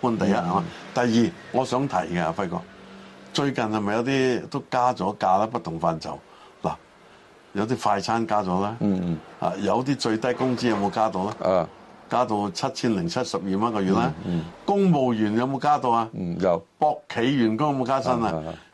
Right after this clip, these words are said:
Speaker 1: 喺咁嘅情況之下呢，如果的士行業調整佢哋認為合理，而大家可以接受，你係咪都唔會反對先？
Speaker 2: 嗱，我諗呢，就其實
Speaker 1: 即係講唔反對，
Speaker 2: 啊，嗱，
Speaker 1: 諗住
Speaker 2: 的士加價咁多年，
Speaker 1: 啊。
Speaker 2: 咁多次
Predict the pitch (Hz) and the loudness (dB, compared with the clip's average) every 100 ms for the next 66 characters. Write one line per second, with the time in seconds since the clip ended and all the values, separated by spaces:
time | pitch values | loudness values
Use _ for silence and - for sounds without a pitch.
0 | - 135 170 135 143 180 143 110 104 135 | -6 -2 0 2 4 4 2 -2 0 -2
1 | 135 156 123 117 143 - - - _ - | 0 2 4 2 0 -8 -20 -20 _ -2
2 | 117 165 190 - - 127 110 92 101 110 | 0 0 -2 -4 0 2 2 0 2 0
3 | 110 _ _ _ _ _ _ _ _ _ | 0 _ _ _ _ _ _ _ _ _
4 | _ _ - 107 98 95 98 131 151 - | _ _ -2 2 2 2 2 0 0 -4
5 | - - _ _ - 170 - - 110 113 | -14 -20 _ _ -18 -18 -12 -4 2 2
6 | 127 113 104 98 90 95 95 95 101 - | 4 4 2 2 2 2 2 0 0 -4
7 | - - 101 87 113 110 143 139 117 110 | -18 -4 -4 2 2 2 2 2 0 -2
8 | 104 90 98 87 - - - - 98 120 | -6 -2 0 -2 -6 -20 -20 -4 0 2
9 | 110 104 156 107 90 113 113 95 131 131 | 2 0 -2 -2 0 0 2 2 2 0
10 | 110 131 101 101 120 135 160 160 160 170 | 0 0 0 2 2 4 4 4 4 2
11 | 165 131 117 113 110 107 101 113 135 143 | 2 2 4 2 0 2 2 4 2 0
12 | 110 104 - 113 147 127 107 104 101 170 | -6 -4 2 4 4 2 2 0 2 0
13 | 131 117 123 139 131 117 113 113 113 123 | 0 -2 0 0 0 -2 -2 -2 0 0
14 | 110 87 76 - 113 104 120 - | 0 -4 -4 -2 0 2 2 0